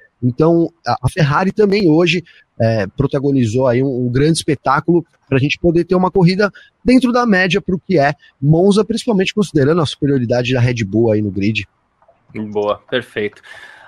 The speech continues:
Speaker 2: Agora, um dos assuntos do, do dia também, né, Vitor? E, e esse aqui, ele abre um leque de opções, um leque de assuntos, não tem jeito,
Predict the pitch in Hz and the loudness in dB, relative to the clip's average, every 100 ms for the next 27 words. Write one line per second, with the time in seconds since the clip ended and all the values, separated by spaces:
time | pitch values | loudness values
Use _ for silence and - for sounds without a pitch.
0 | - 143 160 165 175 165 156 156 147 156 | -4 0 0 0 0 0 -2 -2 -4 -4
1 | 151 160 - 139 131 143 131 123 120 110 | -4 -8 -10 -12 -6 -4 -4 -4 -8 -12
2 | 120 127 110 117 139 135 131 123 120 139 | -10 -10 -8 -4 -2 -2 -4 -4 -4 -4
3 | 147 127 123 110 101 110 104 104 104 - | -6 -6 -6 -8 -10 -8 -8 -8 -12 -12
4 | 113 120 151 - 135 - 151 170 156 147 | -4 0 0 -2 -6 -2 -2 0 0 0
5 | 170 170 175 160 139 131 151 160 156 - | 0 0 -4 -4 -2 -2 0 -2 -4 -10
6 | 143 120 - - 117 131 127 - 139 139 | -10 -12 -18 -20 -4 -2 -2 -4 -4 -4
7 | 147 - 139 131 143 - 127 127 - 139 | -8 -10 -2 0 0 -2 -4 -4 -4 -8
8 | 131 156 160 - 135 127 135 127 123 135 | -8 -8 -12 -12 -10 -4 -4 -2 -4 -6
9 | - | -6